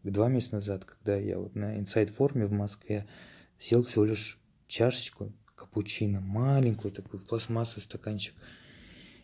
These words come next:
Мне было плохо три часа, я тоже думал. Ну, тогда не так плохо, конечно. Ну, под-, подхватывало. Это все дикая моя аритмия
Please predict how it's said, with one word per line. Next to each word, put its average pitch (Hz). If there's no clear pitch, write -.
Мне 107
было 104
плохо 107
три 107
часа, -
я 98
тоже 95
думал. 98
Ну, 113
тогда 107
не 113
так 98
плохо, 98
конечно. 98
Ну, 101
под-, -
подхватывало. 113
Это 123
все -
дикая 113
моя 101
аритмия 101